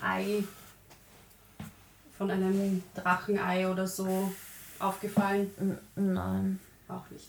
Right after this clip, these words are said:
Speaker 1: Okay, na gut, das könnte aber in diesen Boxen. Okay. Auf jeden Fall sind sie von dort weg, also sie sind vom Hafen weg gesehen.
Speaker 2: Ja.
Speaker 1: Das heißt, es muss halt
Speaker 2: Aber
Speaker 1: es muss, ja, ja, das muss einfach da gewesen sein,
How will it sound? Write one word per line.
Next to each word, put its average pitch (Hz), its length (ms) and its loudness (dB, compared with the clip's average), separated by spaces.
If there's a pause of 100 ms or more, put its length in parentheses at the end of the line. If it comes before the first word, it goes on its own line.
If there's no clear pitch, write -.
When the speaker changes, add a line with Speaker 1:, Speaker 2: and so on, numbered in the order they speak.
Speaker 1:
Okay, 185 320 -8
na - 80 -10
gut, - 200 -20
das - 140 -14
könnte 190 280 -8
aber 180 100 -4
in 175 80 -2
diesen 175 240 -6
Boxen. - 420 -18 (120)
Okay. 190 320 -6 (2250)
Auf 202 180 2
jeden 233 160 4
Fall 220 160 2
sind 226 200 2
sie 208 100 -2
von 208 220 4
dort 185 360 2
weg, 180 180 -2
also 190 180 0
sie 196 120 0
sind 202 200 4
vom 190 220 2 (400)
Hafen 180 360 -2
weg 165 200 -8
gesehen. 151 280 -2
Speaker 2:
Ja. 208 100 6
Speaker 1:
Das 175 160 -2
heißt, 170 240 0
es - 160 -2
muss 185 280 0
halt 170 200 0 (220)
Speaker 2:
Aber 139 200 -2 (1900)
Speaker 1:
es - 360 0
muss, 180 400 0
ja, 156 280 -2 (120)
ja, 165 220 -2
das 165 220 -2
muss 175 180 0
einfach 156 340 -4
da - 140 -2
gewesen 151 460 -6
sein, 170 200 -8